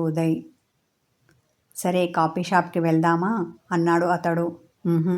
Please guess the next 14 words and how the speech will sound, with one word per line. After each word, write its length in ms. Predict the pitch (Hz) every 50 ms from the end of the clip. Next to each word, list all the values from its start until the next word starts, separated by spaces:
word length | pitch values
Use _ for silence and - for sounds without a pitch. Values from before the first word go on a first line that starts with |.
| - -
అక్కడ 200 | 190 165 170 165 160
చాలామంది 640 | 165 180 165 160 156 160 170 170 170 170 165 170 175 175
ఉన్నారు, 420 | 170 170 165 165 165 165 165 170 175 170 - - _ _ _ _ _ _ _ _ _ _ _ _ _ _
జనాలు 420 | 185 - 180 170 175 175 180 180 180
ఉంటారు. 480 | 175 170 165 160 165 170 170 170 170 170 170 - -
నేను 200 | 202 175 170 165
చెప్పేది 480 | 165 - 165 165 - 175 175 175 180 170
నీకు 260 | 165 165 165 165 170
మా-, 220 | 165 165 165 165 160 - - _ _ _ _ _ _ _ _ _ _ _ _ _ _ -
నీకే 300 | 196 185 180 180 214 190 185
కాదు, 300 | 190 185 180 170 165 175
వాళ్ళకి 420 | 160 160 160 160 160 165 165 -
కూడా 260 | - - 175 165 170
వినిపిస్తుంది." 720 | 170 170 165 165 160 165 170 160 170 - 175 165 160 165 165